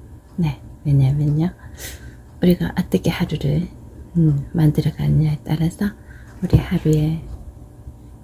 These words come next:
행복이 순간순간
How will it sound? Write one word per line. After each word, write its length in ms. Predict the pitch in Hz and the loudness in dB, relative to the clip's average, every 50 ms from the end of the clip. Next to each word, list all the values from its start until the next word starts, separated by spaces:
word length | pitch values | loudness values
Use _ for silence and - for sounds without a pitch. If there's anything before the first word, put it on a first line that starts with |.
| - - - - - | -20 -20 -20 -12 -4
행복이 560 | - 240 208 190 180 175 151 - - 135 - - - - - - - - - - - - - - - - - - | 0 2 2 4 2 0 -2 -4 -6 -12 -12 -12 -20 -20 -20 -20 -20 -20 -20 -20 -20 -20 -20 -18 -20 -18 -16 -10
순간순간 840 | - - - 240 220 208 180 175 175 - - 170 - 170 165 151 | -6 2 4 4 6 6 4 0 0 -2 -6 -6 -4 -4 -6 -6